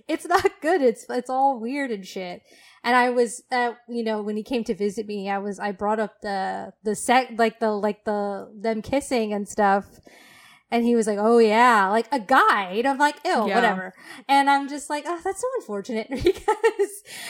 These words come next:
Speaker 1: like, it's obviously looked at differently, uh, back then, and maybe from a guy's perspective. But, I mean, it was just, it's just, I actually really like this movie. I have to say. Now that I'm thinking about it, I'm like, "Okay, it's pretty good.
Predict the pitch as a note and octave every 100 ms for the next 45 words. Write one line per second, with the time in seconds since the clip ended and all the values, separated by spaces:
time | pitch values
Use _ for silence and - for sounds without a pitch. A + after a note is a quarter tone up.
0 | - C#4+ D4 D4 D4 C#4 C#4 C#4+ D4+ D4
1 | A3+ G#3+ G3+ F#3+ - F3 F3 E3+ - F3
2 | F3 E3+ F3+ - _ _ - G#3+ G3+ G3
3 | F#3+ G3+ A3 G#3 - G3+ G3 G#3 G#3+ G#3
4 | - F#4+ F4+ E4 B3 G3+ F#3 F3+ F3+ -
5 | G3 - F#3+ F#3 G3 F#3+ F#3 _ _ _
6 | _ - D4 C#4+ B3+ _ _ - C#4 C#4+
7 | C#4+ C#4 C4+ B3+ C4+ C#4+ D4+ - D4 -
8 | D4 C#4+ - E4+ - _ - D#4 G4 G#4
9 | - F#4+ F#4 E4+ F#3+ G#3 G#3 G3+ F3 D#3+
10 | - - - E3+ - _ _ A3+ A#3+ B3
11 | - G3+ E3+ - _ - C4 E4 E4+ D#4+
12 | D4 D#4 D4+ D4+ D4 D4+ C#4+ D#4 D#4+ A3+
13 | G3+ - - D#4 D4 G#3 D#3+